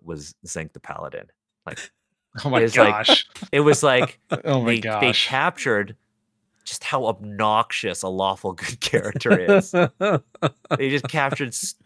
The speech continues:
Speaker 1: how obnoxious that ca-, a
Speaker 3: It's,
Speaker 1: paladin can be
Speaker 3: it's
Speaker 1: in
Speaker 3: so
Speaker 1: the most
Speaker 3: good.
Speaker 1: perfect way. Um,
Speaker 2: Yeah.
Speaker 1: and I, yeah, like, how many people are gonna be like, "Oh,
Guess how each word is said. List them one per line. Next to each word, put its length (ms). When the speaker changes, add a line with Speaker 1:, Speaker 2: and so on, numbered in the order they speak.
Speaker 1:
how 380
obnoxious 580
that 240
ca-, 100
a 140
Speaker 3:
It's, 100
Speaker 1:
paladin 500
can 200
be 280
Speaker 3:
it's 180
Speaker 1:
in 60
Speaker 3:
so 40
Speaker 1:
the 60
most 140
Speaker 3:
good. 100
Speaker 1:
perfect 380
way. 280
Um, 320
Speaker 2:
Yeah. 220
Speaker 1:
and 480
I, 260
yeah, 380
like, 140
how 160
many 120
people 240
are 40
gonna 100
be 80
like, 180
"Oh, 220